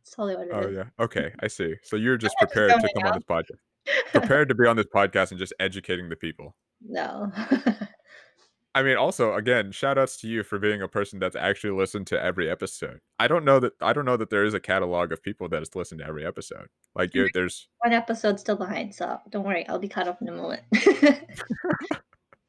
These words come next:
Speaker 2: And then you probably won't listen to this episode, or will you? I don't know.
Speaker 1: I will, because my voice is in it, and I'm always curious as to what that sounds like, and I hate it, but it's okay.
Speaker 2: Yeah, I, it's so interesting the first time you hear your voice, right?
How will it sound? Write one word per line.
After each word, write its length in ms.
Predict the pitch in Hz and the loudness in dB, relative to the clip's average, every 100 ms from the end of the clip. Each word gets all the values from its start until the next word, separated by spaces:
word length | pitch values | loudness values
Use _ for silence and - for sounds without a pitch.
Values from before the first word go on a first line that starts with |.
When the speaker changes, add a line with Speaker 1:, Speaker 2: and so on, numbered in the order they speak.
| _ _ - - - - | _ _ -16 -16 -20 -4
Speaker 2:
And 140 | 139 151 | 2 4
then 220 | 147 135 | 4 4
you 120 | 143 | 4
probably 260 | - 277 123 | 6 6 6
won't 200 | 107 110 | 6 4
listen 240 | 113 101 | 2 0
to 80 | - | 0
this 160 | 117 78 | 0 0
episode, 420 | - - 69 - _ - | -4 -8 -10 -12 _ -4
or 100 | 107 | 0
will 180 | 135 95 | 2 0
you? 120 | 71 | -2
I 80 | 104 | -2
don't 100 | 131 | -2
know. 120 | 139 - 226 | -4 -2 0
Speaker 1:
I 200 | 226 202 | 4 4
will, 160 | 185 220 | 4 0
because 300 | 247 233 220 | 0 2 4
my 120 | 196 | 2
voice 280 | 190 180 190 | 4 2 2
is 120 | 185 | 0
in 140 | 170 170 | 0 -4
it, 160 | 185 | -4
and 140 | 196 185 | -4 -2
I'm 140 | 190 | -2
always 340 | - 190 196 208 | 2 4 6 4
curious 420 | - 185 185 190 | 2 2 2 0
as 180 | 175 - | -4 -2
to 80 | 175 | -2
what 160 | - | -2
that 140 | - - | -4 -4
sounds 300 | 170 - - | -8 -6 -2
like, 180 | 92 - | -2 -4
and 100 | - | -8
I 40 | |
hate 260 | - - - | -6 -4 -2
it, 240 | 240 240 | -4 -4
but 180 | - - - | -8 -10 -10
it's 200 | - - | -14 -14
okay. 340 | - - - _ - | -18 -20 -20 _ -2
Speaker 2:
Yeah, 420 | 92 78 76 - - | 0 0 -2 -10 -2
I, 100 | 113 | 0
it's 380 | 107 95 113 - | 2 0 -2 0
so 260 | 156 131 | 4 4
interesting 340 | 98 - 95 90 | 2 -2 -6 -4
the 60 | |
first 220 | - 90 - | -2 -2 -2
time 160 | 85 | -4
you 140 | 80 95 | -4 -2
hear 120 | 80 | -2
your 140 | 76 | -2
voice, 360 | - 76 - - | -4 -6 -6 -4
right? 280 | 82 87 | -2 -2